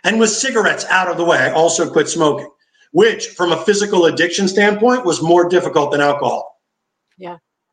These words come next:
Speaker 2: Hmm.
Speaker 1: So coming on twenty years sober, coming on ten years smoke-free,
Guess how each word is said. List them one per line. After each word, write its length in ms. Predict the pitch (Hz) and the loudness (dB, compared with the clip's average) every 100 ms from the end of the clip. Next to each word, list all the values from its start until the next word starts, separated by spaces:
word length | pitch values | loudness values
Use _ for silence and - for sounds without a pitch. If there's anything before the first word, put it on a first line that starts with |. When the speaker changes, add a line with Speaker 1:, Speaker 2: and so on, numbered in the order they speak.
| _ _ _ _ _ _ _ | _ _ _ _ _ _ _
Speaker 2:
Hmm. 160 | 202 196 | -18 -12
Speaker 1:
So 480 | - - 147 143 139 - - _ | -4 -2 0 0 -2 -10 -20 _
coming 320 | 185 214 226 | 0 0 0
on 300 | 208 196 190 | 2 2 2
twenty 440 | 185 208 202 226 220 | -2 -2 2 2 2
years 840 | 202 196 190 190 - - - - _ _ _ _ | 2 2 2 0 -2 -4 -8 -18 _ _ _ _
sober, 720 | - - 170 160 165 165 - - _ _ | -4 0 0 2 2 2 -4 -18 _ _
coming 300 | 185 185 185 | -2 0 2
on 420 | 175 165 160 151 | 2 2 -2 -4
ten 320 | - 185 220 | -4 -2 2
years 800 | 214 196 185 180 175 - - - | 2 4 4 4 2 0 -4 -2
smoke-free, 1000 | - 170 170 180 - 170 160 156 156 - | -2 2 2 2 0 0 0 0 -4 -10